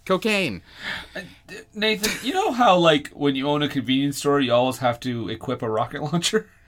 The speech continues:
Speaker 1: And several other bits of ammunition and
Speaker 2: You
Speaker 1: ordnance.
Speaker 2: you never know.
Speaker 1: Yeah, you never do.
Speaker 2: Also, just gonna throw this out there. Maybe not the best thing to have in your basement when you employ mostly parolees.
Speaker 1: Right? <laughs>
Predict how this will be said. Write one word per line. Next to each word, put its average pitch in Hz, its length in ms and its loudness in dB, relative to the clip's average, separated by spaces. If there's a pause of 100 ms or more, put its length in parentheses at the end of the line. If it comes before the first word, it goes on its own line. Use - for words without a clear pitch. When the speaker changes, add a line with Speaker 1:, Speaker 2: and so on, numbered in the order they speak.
(180)
Speaker 1:
And 233 220 4
several 220 640 4
other 196 320 6
bits 156 640 0
of 170 280 -2
ammunition 185 840 -2
and 165 120 -2
Speaker 2:
You 139 80 4
Speaker 1:
ordnance. 151 680 0
Speaker 2:
you 120 180 -6
never 127 460 2
know. 113 480 -2 (460)
Speaker 1:
Yeah, 156 180 2
you 147 160 0
never 180 300 2
do. 175 460 2 (100)
Speaker 2:
Also, 220 580 6 (240)
just 269 200 -2
gonna 185 180 6
throw 180 240 4
this 165 240 2
out 127 180 4
there. 120 300 -4 (320)
Maybe 262 180 2
not 359 200 4
the 190 80 4
best 165 280 2
thing 185 160 0
to 170 60 4
have 160 180 6
in 160 80 -2
your 147 100 2
basement 147 440 0
when 147 160 -2
you 143 160 2
employ 156 420 2
mostly 143 500 0
parolees. 147 1200 6 (160)
Speaker 1:
Right? 160 640 4
<laughs> - 40 -20